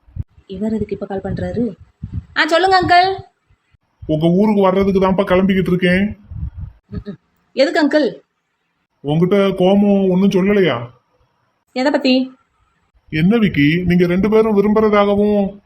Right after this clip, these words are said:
Speaker 2: என்னைய உங்க வீட்ல வந்து பேச சொல்லவும் சொன்னா?
Speaker 1: அங்கிள், அவ லூசு மாதிரி ஏதாவது உளறிக்கிட்டு இருப்பா.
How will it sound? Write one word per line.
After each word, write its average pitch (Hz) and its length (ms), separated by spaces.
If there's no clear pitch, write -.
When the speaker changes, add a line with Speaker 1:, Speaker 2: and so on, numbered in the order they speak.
Speaker 2:
என்னைய 190 200
உங்க 190 180
வீட்ல 220 240
வந்து 202 220
பேச 214 140
சொல்லவும் 214 360
சொன்னா? 202 240
Speaker 1:
அங்கிள், 247 240
அவ 247 160
லூசு 330 240
மாதிரி 311 220
ஏதாவது 269 240
உளறிக்கிட்டு 269 340
இருப்பா. 226 180